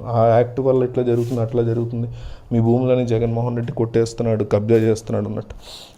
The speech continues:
నిజానికి యాక్ట్‌లో ఉన్నటువంటి సెక్షన్స్‌లో లూప్ హోల్స్ ఉన్న మాట వాస్తవమే, కానీ ఆ యాక్ట్, ఆ, గెజెట్ నోటిఫికేషన్ ఇచ్చారు. అయితే దాన్ని ఇంకా అమలు పరచలేదు. అమలు పరచడం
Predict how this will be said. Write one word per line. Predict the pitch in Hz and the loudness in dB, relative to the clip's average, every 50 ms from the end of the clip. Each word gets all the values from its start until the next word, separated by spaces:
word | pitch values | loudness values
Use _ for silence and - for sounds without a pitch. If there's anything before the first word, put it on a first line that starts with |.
| - 120 | -4 -2
నిజానికి | 117 117 160 165 202 208 185 247 214 202 - - - - - - - _ - - - - - - - _ _ _ _ _ _ _ _ _ _ - - - - - - - | 0 2 2 2 2 2 0 0 0 -2 -2 -6 -12 -20 -20 -20 -20 _ -20 -20 -20 -20 -20 -20 -20 _ _ _ _ _ _ _ _ _ _ -20 -20 -20 -14 -4 2 4
యాక్ట్‌లో | 123 120 139 - - 185 180 | 4 4 4 2 2 2 2
ఉన్నటువంటి | 180 180 175 175 170 165 156 | 2 2 0 -2 -2 -2 -2
సెక్షన్స్‌లో | - 151 120 - - 160 160 156 165 170 | -2 -2 -2 -2 -4 -6 -4 -2 0 2
లూప్ | 160 143 135 135 135 - | 2 2 2 0 2 2
హోల్స్ | 151 147 131 - | 2 2 2 0
ఉన్న | 143 139 | -4 -4
మాట | 123 127 123 123 123 | -2 -4 -4 -2 0
వాస్తవమే, | 117 101 113 117 - - 131 131 120 117 107 | 0 0 0 -2 -4 -4 -4 -4 -2 -4 -4
కానీ | 98 101 131 202 277 - - - - - - - - - | -4 -4 -4 -6 -8 -10 -14 -20 -20 -20 -20 -10 -2 2
ఆ | 127 | 4
యాక్ట్, | 113 104 113 127 - - - 170 | 4 6 4 2 0 0 0 0
ఆ, | 131 - - - - - - 127 | 2 0 -2 -8 -12 -6 -2 -2
గెజెట్ | 120 107 110 107 104 135 139 160 | 0 2 2 2 2 2 2 2
నోటిఫికేషన్ | 156 151 147 147 147 143 147 151 147 - 135 | 2 2 2 0 0 0 2 0 0 -2 -4
ఇచ్చారు. | 120 - - 156 156 139 | -6 -2 -2 -2 0 0
అయితే | 185 214 175 156 156 196 | 2 0 0 0 0 0
దాన్ని | 170 156 156 147 147 147 | 2 4 4 4 4 2
ఇంకా | 143 143 139 143 190 185 | 0 -2 0 2 2 2
అమలు | 151 127 120 143 170 196 | 2 2 2 2 2 2
పరచలేదు. | 180 196 185 170 147 - 113 98 98 | 4 2 2 2 0 -4 -6 -4 -2
అమలు | 104 107 113 127 143 | -2 0 0 0 0
పరచడం | 143 143 160 147 143 147 156 160 | 2 2 0 0 0 0 -2 -2